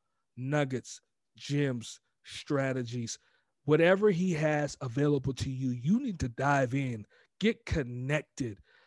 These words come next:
The reason why some of you are not growing is because you're just getting the icing on the top of the cake and you're moving on. But I challenge you, uh, to go back, and I challenge you to re-listen to every episode that he's ever done, because I promise you, it's not about what you need to learn next.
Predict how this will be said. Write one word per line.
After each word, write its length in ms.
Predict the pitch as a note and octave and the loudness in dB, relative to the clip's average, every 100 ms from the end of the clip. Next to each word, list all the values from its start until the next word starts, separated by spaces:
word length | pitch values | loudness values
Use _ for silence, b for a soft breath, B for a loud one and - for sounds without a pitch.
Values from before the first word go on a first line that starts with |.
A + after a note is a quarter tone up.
| _ | _
The 120 | D3+ C#3+ | -4 -2
reason 400 | F3+ G#3+ G#3+ F3+ | 0 0 0 0
why 200 | E3 D#3 | 0 0
some 240 | - F3+ | -2 -4
of 80 | E3+ | -2
you 140 | D#3 | -2
are 40 | D3 | 0
not 220 | C#3+ C3 | 0 0
growing 320 | C3 D3+ D3+ | 0 2 0
is 120 | C3 | -2
because 340 | - C3+ C#3+ C3 | -4 -4 -2 0
you're 120 | D3+ | -2
just 220 | C#3+ C#3 | -2 -2
getting 200 | D3+ C3 | -2 -2
the 80 | C3 | -4
icing 380 | C3 C3+ D3 C3 | -2 -2 -2 -2
on 120 | B2 | -4
the 100 | A#2 | -2
top 180 | C#3+ B2 | -2 -2
of 60 | |
the 60 | A#2+ | -6
cake 360 | - C#3+ B2+ - _ _ _ - | -2 -2 -2 -8 _ _ _ -4
and 80 | C3+ | 0
you're 120 | C3+ | 4
moving 320 | C#3 C3+ C#3 | 6 6 6
on. 160 | C#3+ B2+ | 4 4
But 100 | C#3+ | 4
I 120 | E3 | 2
challenge 560 | - E3 D#3+ F3+ C#3 | 0 -2 0 -2 -4
you, 220 | C3 B2+ A#2+ _ _ _ _ | -4 -6 -10 _ _ _ _
uh, 200 | - C3+ | -4 -4
to 140 | B2+ C#3+ | -2 -2
go 200 | C3 F3+ | 2 2
back, 380 | D#3 C3+ B2+ - _ | 2 -6 -8 -16 _
and 100 | C#3 | -4
I 100 | D3 | -2
challenge 320 | D#3+ E3+ C#3 | -2 -2 -2
you 60 | C#3+ | -4
to 60 | B2 | -6
re-listen 600 | A#2 D#3 C#3+ C3+ - C#3 | -2 0 2 0 -2 -4
to 180 | B2+ C3+ | -4 0
every 280 | C#3+ D3+ | 2 2
episode 480 | C3+ - D3 C3 B2+ | 0 0 0 2 0
that 100 | B2 | 0
he's 160 | B2 B2 | -2 0
ever 200 | B2+ C3+ | 2 2
done, 400 | A#2 A#2+ G#2 G2+ _ _ _ _ - | 0 -4 -6 -14 _ _ _ _ -8
because 300 | C3+ D3+ C3 | 0 2 2
I 80 | C3 | -2
promise 540 | - F3+ F3 D3+ - | 0 2 2 0 0
you, 180 | C#3+ B2 b b b | -2 -2 b b b
it's 140 | C3 | 0
not 140 | E3 F#3 | 4 4
about 300 | E3+ D#3+ C#3 | 6 6 6
what 240 | D3 D3 | 6 4
you 140 | D3+ | 2
need 160 | D#3 C#3+ | 0 2
to 100 | C#3 | 4
learn 320 | C3+ C3 B2+ | 4 2 0
next. 340 | C3 A#2+ - | -2 -2 -6